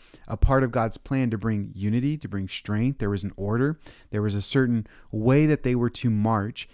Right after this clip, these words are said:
in the wilderness, being led by God. And, uh, of course, this is a picture of our spiritual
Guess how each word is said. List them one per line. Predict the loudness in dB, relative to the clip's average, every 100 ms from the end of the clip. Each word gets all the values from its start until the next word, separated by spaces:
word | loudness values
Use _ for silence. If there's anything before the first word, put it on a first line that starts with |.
| -10
in | 2 4 6
the | 4
wilderness, | 4 2 2 0 -2 -4
being | 0 2 2
led | 0 0 -2
by | -4 -4
God. | -2 -4 -4 -8 -16 -20 -20 _
And, | -2 2 2 2
uh, | 2 0
of | -4
course, | 0 0 0
this | -2
is | -4 -4
a |
picture | -2 -4 -2 -4
of | -4 -4
our | -2 -2
spiritual | -2 -6 -2 -2 -4 -4 -4 -4